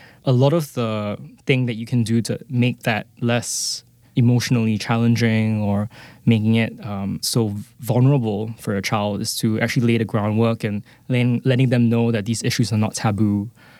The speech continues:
um, letting them know that if they ever come out as queer, they would be welcomed and loved and embraced unconditionally. And even if you don't think your child is going to be L G B T Q, these are people who are gonna grow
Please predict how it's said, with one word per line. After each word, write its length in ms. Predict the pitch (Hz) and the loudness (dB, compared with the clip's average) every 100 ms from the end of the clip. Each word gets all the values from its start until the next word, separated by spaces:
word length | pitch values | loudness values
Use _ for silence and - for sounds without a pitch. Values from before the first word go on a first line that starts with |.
| - 123 | -10 -4
um, 240 | 107 110 | 0 2
letting 280 | 120 123 117 | 2 2 2
them 200 | 117 110 | 4 2
know 240 | 110 107 | 2 0
that 220 | 104 104 127 | 0 -2 -2
if 100 | 113 | 0
they 100 | 117 | 2
ever 400 | 117 120 117 113 | 2 2 0 -2
come 200 | - 110 | -4 0
out 120 | 113 107 | 0 0
as 140 | - | -4
queer, 560 | - 127 117 107 110 120 - - - | -2 0 2 0 -4 -8 -18 -16 -4
they 140 | 110 | 0
would 180 | 107 98 | 0 0
be 180 | 113 110 | 0 0
welcomed 560 | 110 120 - 123 117 | 2 0 0 0 2
and 180 | 113 107 | 2 2
loved 320 | 107 107 104 | 0 0 -2
and 120 | 110 110 | -2 0
embraced 640 | 104 107 107 104 - - - | 0 0 0 0 -4 -6 -2
unconditionally. 960 | 123 117 117 - 113 107 104 101 104 - - - - - | 2 4 2 2 2 2 2 2 -2 -8 -20 -20 -18 -2
And 120 | 147 | 0
even 220 | 170 190 226 | 4 4 2
if 120 | 196 | 0
you 60 | |
don't 220 | 151 226 262 | -2 -2 0
think 340 | 156 120 - | 0 0 -2
your 160 | 110 101 | -4 -2
child 320 | - 107 101 | -2 0 -2
is 120 | 98 | -2
going 180 | 104 101 | 0 0
to 80 | 98 | 2
be 80 | |
L 60 | 104 | -2
G 120 | 98 | -2
B 80 | 98 | -6
T 180 | - - | -8 -8
Q, 440 | - 98 107 147 - - - - 117 | -4 0 2 0 -2 -20 -20 -10 2
these 280 | 147 208 | 4 4
are 80 | 226 | 2
people 240 | 202 180 165 | 0 -2 -2
who 100 | 135 | -2
are 60 | |
gonna 180 | 127 123 | 0 0
grow 240 | - 117 | 0 -2